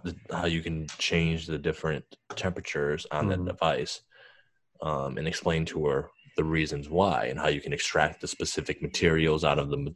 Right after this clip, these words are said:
Speaker 1: out of, uh, the material you're using, and you can, you can extract the specific, uh, effects. And my mom's sitting here, man, and she's just kind of in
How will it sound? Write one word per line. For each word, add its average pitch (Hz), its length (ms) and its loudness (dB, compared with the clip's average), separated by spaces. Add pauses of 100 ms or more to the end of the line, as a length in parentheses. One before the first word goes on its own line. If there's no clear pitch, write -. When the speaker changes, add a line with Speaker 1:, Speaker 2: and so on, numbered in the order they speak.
Speaker 1:
out 76 180 6
of, 71 240 2 (720)
uh, 73 220 6 (720)
the 90 80 8
material 85 480 10
you're 73 100 2
using, 98 680 10 (500)
and 80 320 8
you 87 140 10
can, 82 260 6
you 90 80 10
can 80 120 6
extract 98 540 8
the - 60 2
specific, - 680 2 (120)
uh, - 280 -4 (100)
effects. - 600 6 (640)
And 90 80 2
my 80 80 6
mom's 90 380 8
sitting 98 220 2
here, 80 220 4
man, 73 280 2
and - 100 0
she's 87 240 0
just 87 160 2
kind 87 180 4
of 82 140 6
in 71 120 6